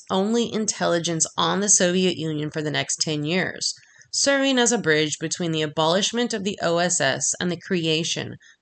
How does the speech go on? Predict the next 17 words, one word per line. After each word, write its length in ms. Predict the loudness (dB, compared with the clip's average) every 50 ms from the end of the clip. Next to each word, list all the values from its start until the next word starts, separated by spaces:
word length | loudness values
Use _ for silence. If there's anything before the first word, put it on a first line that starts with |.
| _ -4
of 120 | -4 -2 -2
the 100 | 0 0
C 360 | 0 2 2 0 -2 -2 -2
I 240 | -4 -4 -4 -4 -4 -6
A. 380 | -6 -4 -4 -4 -6 -8 -12 -16 _ _ _ _ _ _ _ -20 -20 _ -20 _ _ -14
However, 680 | -6 -4 0 2 4 2 4 4 2 2 2 0 -4 -10 -16 -20 -20 -20 -18 _
much 220 | 0 0 2 2 2
of 140 | 0 0 2
the 120 | 2 2
intelligence 800 | 2 2 0 0 2 2 2 4 2 2 2 0 0 2 2 0
the 140 | 0 -2 -4 -2
former 260 | -2 0 0 2 2 0
Nazis 460 | 0 0 0 0 0 -2 -2 -2 -4
provide 560 | -2 -4 -4 0 0 0 2 2 2 0 -2 -4
is 320 | -4 -2 -2 0 0 -2
totally 340 | -2 -2 -2 -2 -2 -2 -2
bogus. 500 | -2 -2 -4 -4 -6 -6 -4 -4 -4 -4